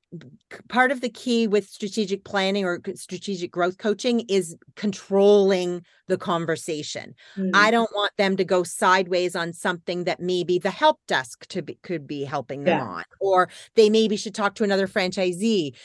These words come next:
Speaker 1: So it's really having those techniques. And this is something that we, we will, uh, train and coach coaches on, is some of
Speaker 2: Mm.
Speaker 1: these techniques around how to manage that conversation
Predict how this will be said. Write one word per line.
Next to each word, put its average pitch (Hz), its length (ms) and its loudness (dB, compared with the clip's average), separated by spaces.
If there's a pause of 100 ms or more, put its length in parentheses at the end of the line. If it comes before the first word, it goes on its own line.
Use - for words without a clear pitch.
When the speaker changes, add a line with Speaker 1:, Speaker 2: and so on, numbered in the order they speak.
(160)
Speaker 1:
So 220 180 6
it's 214 160 2
really 269 360 -2
having 220 320 0
those 190 200 -4
techniques. 202 640 -2
And 190 100 -2
this 190 140 -4
is 185 100 -4
something 175 320 -4
that 160 140 -8
we, 165 180 -4
we 170 300 -4
will, 156 340 -2 (340)
uh, 143 220 -8
train 196 300 0
and 170 100 -4
coach - 320 -4
coaches 214 420 0
on, 156 300 -2 (300)
is 220 120 0
some 226 180 6
of - 20 2
Speaker 2:
Mm. 214 60 2
Speaker 1:
these 214 120 -2 (100)
techniques 233 760 -2
around 175 640 0 (220)
how 208 260 6
to 202 80 2
manage 180 380 0
that 170 200 0
conversation 156 880 -6